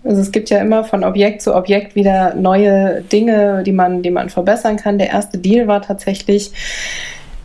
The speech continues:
äh, eine sehr kleine Wohnung, vierundvierzig Quadratmeter, Kaufpreis im Inserat siebenunddreißigtausendfünfhundert Euro.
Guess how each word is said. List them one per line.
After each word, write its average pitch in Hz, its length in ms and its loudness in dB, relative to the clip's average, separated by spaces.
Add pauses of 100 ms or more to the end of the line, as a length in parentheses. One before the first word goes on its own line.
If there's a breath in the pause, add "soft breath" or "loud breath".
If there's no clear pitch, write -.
(320)
äh, - 60 2
eine 185 840 2
sehr 196 220 2
kleine 233 460 2
Wohnung, 226 340 2
vierundvierzig 214 720 0
Quadratmeter, 196 840 0
Kaufpreis 180 1300 0
im 185 280 0
Inserat 175 760 2
siebenunddreißigtausendfünfhundert 170 1700 0
Euro. 196 540 0